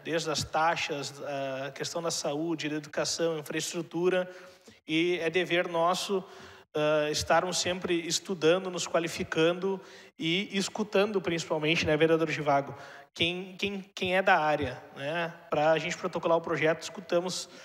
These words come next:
eh, pessoas ligadas à área jurídica, escutamos quem está sendo impactado, mas é importante a gente trazer também um outro viés, importante a bra-, a fala do Bruno falar sobre o, o risco do empreendedor,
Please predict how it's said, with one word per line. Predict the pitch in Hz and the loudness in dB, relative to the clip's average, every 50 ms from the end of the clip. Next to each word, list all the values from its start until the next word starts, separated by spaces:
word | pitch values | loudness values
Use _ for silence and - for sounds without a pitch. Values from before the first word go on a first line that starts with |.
| - - - _ _ - | -20 -20 -20 _ _ -2
eh, | 139 143 143 143 143 139 143 | 0 2 2 2 2 0 -2
pessoas | 143 - 151 - - 165 160 | -2 -6 -6 -4 -2 -4 -4
ligadas | 151 160 151 151 147 151 151 160 | -4 -2 0 2 2 2 2 0
à | 147 | 0
área | 147 165 175 | 2 2 0
jurídica, | 175 202 190 185 180 180 160 165 - - 175 170 | 0 -2 -2 -2 -4 -4 -6 -6 -6 -4 -2 -2
escutamos | 165 - - - 151 - 156 147 147 156 151 147 - - - - - - - - _ _ | -2 -4 -8 -12 -6 -2 -2 -2 -2 -2 -2 -2 -4 -4 -6 -10 -18 -20 -20 -20 _ _
quem | - 156 156 160 160 | -2 -2 0 0 -4
está | 160 - - 160 | -4 -2 -2 -2
sendo | - - - 151 147 | 0 0 0 -2 -2
impactado, | 147 - 170 175 - - - 170 170 170 175 165 175 180 - - - - - - - - - - - _ | 0 -2 -2 -2 0 0 2 2 4 2 2 0 -2 -10 -10 -12 -20 -20 -20 -20 -20 -20 -20 -20 -16 _
mas | - 196 208 190 | 4 4 4 4
é | 233 | 2
importante | 240 220 262 226 - 220 220 220 | 4 4 4 4 6 4 2 2
a | 214 | 0
gente | 202 202 - | 0 -2 0
trazer | - 240 226 185 190 214 | 2 4 4 4 4 2
também | - 233 208 190 208 | 0 0 0 0 -2
um | 208 190 | 0 2
outro | 196 220 - 233 208 | 0 0 0 0 -2
viés, | 175 160 156 151 160 196 202 - - - - - - - - - - _ - | 0 2 4 6 6 6 6 4 2 0 -2 -6 -12 -20 -20 -20 -20 _ -10
importante | 165 160 180 170 - 175 190 196 185 196 | 0 2 2 2 4 0 0 4 2 2
a | 175 | 4
bra-, | 180 175 170 165 - 170 165 156 156 | 6 4 4 4 4 2 4 4 2
a | 156 | 2
fala | - 180 175 180 185 | 4 4 4 4 4
do | 175 165 | 0 0
Bruno | 151 156 160 175 202 202 185 | -2 2 2 2 2 2 -2
falar | - - 170 160 160 156 | 0 4 4 4 4 4
sobre | - - 180 170 170 | 0 -2 -4 -2 -2
o, | 170 160 160 156 131 151 | 0 0 0 -2 -2 -2
o | 165 156 | -2 -2
risco | 135 156 196 196 - - 214 190 | 0 -2 0 -2 -2 -2 -2 -4
do | 170 | -4
empreendedor, | 165 165 170 165 165 160 147 135 135 139 160 190 214 - - | -2 -2 -2 -2 0 0 -2 -2 0 0 2 2 2 2 -2